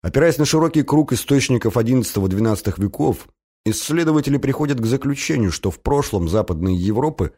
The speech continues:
существовала не только малоизвестная Анжуйская империя – но и англо-нормандское королевство.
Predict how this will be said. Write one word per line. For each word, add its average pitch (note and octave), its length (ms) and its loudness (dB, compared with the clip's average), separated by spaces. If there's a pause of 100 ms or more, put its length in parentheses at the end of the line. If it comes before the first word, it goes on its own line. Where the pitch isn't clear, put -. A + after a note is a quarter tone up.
(420)
существовала D3+ 920 2
не C#3 180 2
только F#3 380 0
малоизвестная A2 920 2
Анжуйская G2 600 0
империя – G2 640 0 (480)
но C3 220 2
и C#3+ 220 2
англо-нормандское C3 1000 0
королевство. A#2+ 760 -4